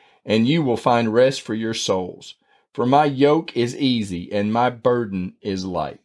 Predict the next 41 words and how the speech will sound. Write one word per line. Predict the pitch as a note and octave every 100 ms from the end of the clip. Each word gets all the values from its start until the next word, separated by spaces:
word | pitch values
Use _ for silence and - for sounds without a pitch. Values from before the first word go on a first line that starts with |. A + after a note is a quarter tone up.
| _
And | B2
we've | E3+
talked | F3+ F3+ E3+
about | E3+ D3+
these | E3 D#3
verses | C#3+ D3+ D3+ B2+
before | B2 A#2+ C#3+ C#3+ D3+ D#3 -
on | B2
previous | A#2 D3+ C#3 C3 D3
episodes, | C#3+ D3 - C3+ C#3 - _ _ _ _
but | B2+ D#3
I | G#3+
just | D4 D#3+
kind | F#3+ F3
of, | D3 C3
since | E3 D3+
this | G3+ -
is | C#3+
Labor | D3+ D#3+ E3 E3
Day | D3 D#3 D#3+ D#3
and | C#3
I'm | D#3+ F#3+
praying | - D3+ D#3+ D#3
about | C#3+ D3+ C#3+
what | C3+ D3 -
to | C#3
talk | - C#3+ C#3
about, | C3+ C3+ C#3 C#3 -
I | -
think | F3+ F3+
the | D#3
next | E3 -
few | - D#3+ D#3 C3+ _
lessons | C3 D3+ D#3 E3 D3+ C#3+
I'm | D3+ D#3
gonna | D3+ D3
give | C3+ C3 D3 D3 D3
are | C#3+ B2+ B2
on | C3+ C#3 C#3+ C3
Jesus' | A2+ B2+ D#3 C#3+ B2+ A#2+ - G2 - -
return, | A2+ A2+ - C#3 C#3+ C#3+ D3+